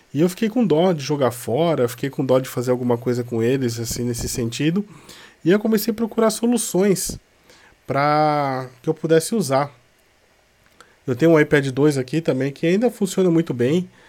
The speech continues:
né? Dá pra ver a internet, dá pra fazer as coisas ainda tranquilo. E eu descobri, pra minha felicidade, que eu consigo gravar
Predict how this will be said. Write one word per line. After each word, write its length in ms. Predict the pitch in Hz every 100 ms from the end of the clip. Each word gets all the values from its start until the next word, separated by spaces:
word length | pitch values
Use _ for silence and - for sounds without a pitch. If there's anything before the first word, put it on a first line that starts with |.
| _ -
né? 120 | 127
Dá 100 | 127
pra 140 | 123
ver 100 | 120
a 40 | 117
internet, 520 | 196 180 123 131 -
dá 80 | 117
pra 140 | 120
fazer 240 | - 120
as 80 | 120
coisas 360 | - 120 120 117
ainda 220 | 120 120
tranquilo. 540 | 120 131 - 120 127 127 - - - - - 170 -
E 380 | 202 277 262 190
eu 120 | 190
descobri, 560 | 214 - 269 170 151 202
pra 160 | -
minha 180 | 196 233
felicidade, 760 | 233 233 226 214 165 151 180 -
que 100 | 214
eu 60 | 208
consigo 720 | 233 220 - - 180 196 208
gravar 720 | 208 208 170 120 131 156